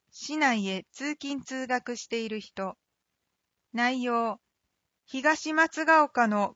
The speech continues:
肩甲骨専門店アルコ店主でシューフィッターの西岡光夫さんによる足の健康とトラブルや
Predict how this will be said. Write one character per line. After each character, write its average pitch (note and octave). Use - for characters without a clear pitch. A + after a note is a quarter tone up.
肩 D4
甲 D#4+
骨 B3+
専 C#4
門 C#4+
店 G3+
ア C#4
ル D4
コ G#3
店 C#4
主 A3+
で F#3+
シ C#4+
ュ -
ー D4
フ D#4+
ィ D#4+
ッ -
タ A#3
ー -
の G3
西 A3+
岡 D#4
光 D4
夫 C#4+
さ C4+
ん C4
に B3+
よ B3
る A#3
足 A3+
の D4+
健 D4+
康 C#4+
と C#4
ト C4
ラ C#4
ブ C4
ル A3
や F#3+